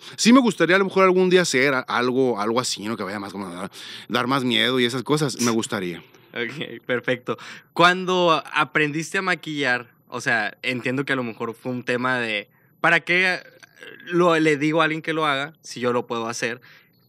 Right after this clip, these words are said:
Speaker 2: Y volvemos a lo mismo, ¿no? De que creo que me gusta más como yo lo hago. Pero, ¿quién te enseñó a maquillarte?
Speaker 1: Yo, yo. En el teatro yo solo y en, bueno, tu-, entré, hubo, estuve un semestre en el teatro, pero luego me reprobaron y ya no, no seguí.
Speaker 2: <laughs>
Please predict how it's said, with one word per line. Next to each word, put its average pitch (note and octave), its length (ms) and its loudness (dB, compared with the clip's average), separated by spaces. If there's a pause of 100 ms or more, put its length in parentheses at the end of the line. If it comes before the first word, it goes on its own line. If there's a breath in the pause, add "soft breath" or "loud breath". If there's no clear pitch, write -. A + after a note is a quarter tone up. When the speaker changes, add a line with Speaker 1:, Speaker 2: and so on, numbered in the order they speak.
Speaker 2:
Y D#3 80 2
volvemos C#3+ 340 2
a D3+ 40 0
lo C3 80 -2
mismo, C3+ 220 -2
¿no? C3 140 -2
De B2 140 0
que G#2+ 200 -6 (120)
creo C3 240 -2
que B2 180 -2 (120)
me B2 220 -2
gusta B2+ 400 -4
más B2+ 300 -2 (140)
como A2+ 220 -6
yo G#2+ 140 -6
lo A2+ 160 -2
hago. A#2+ 220 -2 (360 loud breath)
Pero, C3+ 340 0 (560)
¿quién D#3+ 340 2
te D#3+ 80 -2
enseñó A2 420 -6
a G#2+ 60 -8
maquillarte? A2 580 -8 (640 soft breath)
Speaker 1:
Yo, B2 300 6
yo. A#2+ 300 2 (340)
En A#2+ 180 -2
el A#2+ 120 0
teatro C3+ 380 2
yo C3 160 2
solo C#3 400 4
y B2+ 140 4
en, A2 200 0
bueno, G#2+ 220 0
tu-, - 180 -10
entré, A#2 480 2
hubo, B2+ 240 0
estuve C3 260 2
un D#3+ 100 4
semestre D3+ 420 0
en D3 80 2
el B2 100 -2
teatro, C3 320 2
pero A2+ 160 0
luego A2 140 2
me C3+ 100 2
reprobaron A#2 440 0
y G#2+ 60 2
ya G2 140 0
no, G2+ 140 -2
no G2 80 -6
seguí. G2+ 480 -2
Speaker 2:
<laughs> - 40 -20